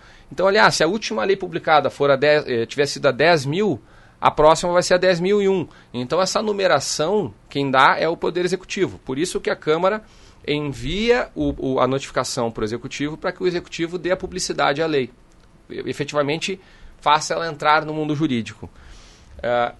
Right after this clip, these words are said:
diante dessa suposta, eh, rejeição do veto, a Câmara notificou também a, a, o Executivo, "Olha, nós derrubamos o veto,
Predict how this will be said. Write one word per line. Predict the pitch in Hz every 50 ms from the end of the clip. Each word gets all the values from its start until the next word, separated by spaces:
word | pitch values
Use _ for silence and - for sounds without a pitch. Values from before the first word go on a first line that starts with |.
| - - - -
diante | 147 135 170 208 240 - 269
dessa | 269 220 185 - - 180 165 139 - _ _ _ _ -
suposta, | - - - 160 - - 151 151 147 139 - - - 117 98 90 92 - - -
eh, | 113 107 107 104
rejeição | 98 127 143 135 139 139 120 - - - 147 156 143
do | 123 117
veto, | 107 120 127 170 196 - - - 101 - - - - - - - - -
a | - 127
Câmara | - - 147 160 175 196 196 202 - - _ _ -
notificou | 165 180 180 - - 196 - - 208 - -
também | - 185 156 143 135 131 131 127
a, | 120 120
a, | 113 - - 113 110 113
o | 113 110 107 107
Executivo, | 107 107 123 - 123 - - 131 131 120 127
"Olha, | 139 160 226 214 120
nós | 101 101 98
derrubamos | 98 117 110 123 113 113 110 110 117 120 123
o | 165
veto, | 175 175 160 165 180 180 - -